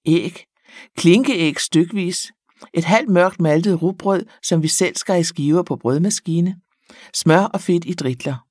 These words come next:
en kvart isstang til isskabet cirka to gange om ugen. Hos grønthandleren. Frugt og grønt var altid sæsonvarer, og vi købte kun appelsiner til jul. Bananer kom først længe efter krigen. Hos slagteren. Medister.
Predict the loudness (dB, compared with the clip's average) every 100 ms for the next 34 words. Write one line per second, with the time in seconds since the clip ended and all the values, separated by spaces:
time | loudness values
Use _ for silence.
0 | _ _ _ _ -6 -4 2 2 2 -4
1 | -6 -2 -2 -2 -6 -6 -6 -4 -2 -2
2 | -2 -4 -2 -2 -2 -4 -4 -4 -4 -4
3 | -4 -4 -4 -2 -4 -4 -8 _ _ _
4 | _ _ _ _ _ _ _ _ -6 0
5 | 0 0 -2 -2 -4 -6 -10 _ _ -20
6 | -20 _ 0 0 2 0 2 2 0 0
7 | -2 -2 -6 -4 0 2 2 2 2 0
8 | -2 -4 -2 -2 0 0 0 -2 -2 0
9 | -2 -4 -4 -4 -4 -4 -4 -4 -8 -12
10 | _ _ _ _ _ -4 0 0 -2 -2
11 | -2 -2 -2 -2 -4 -2 0 -2 -4 -8
12 | -8 -12 -10 -14 _ _ _ _ _ _
13 | _ -2 -2 0 -2 -2 -4 -4 -6 _
14 | _ 0 2 0 0 -4